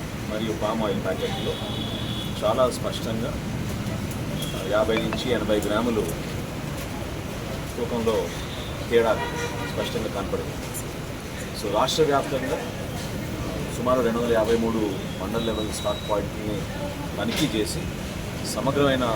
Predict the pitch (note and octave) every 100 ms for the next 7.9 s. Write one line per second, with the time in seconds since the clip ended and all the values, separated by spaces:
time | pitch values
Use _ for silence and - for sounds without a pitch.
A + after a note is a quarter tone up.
0 | G2 F#2+ G2 G2+ - C#3+ C#3 - A2 G2
1 | - G#2 B2 A2+ A2+ A2 A2 G#2 G#2+ G#2
2 | F#2 G2+ A#2+ G#2+ F#2+ G2+ G2+ F2 F#2 F#2
3 | F#2+ F#2+ - - - - - - - -
4 | A2+ A#2+ A2+ B2+ C#3+ D3+ D3+ B2+ B2+ C3
5 | C#3 - C#3+ D3 - - - - G2 A#2
6 | C#3 C#3 C#3 C3+ B2+ G#2+ - - - -
7 | - - A2+ C#3+ D3 - C3 B2+ -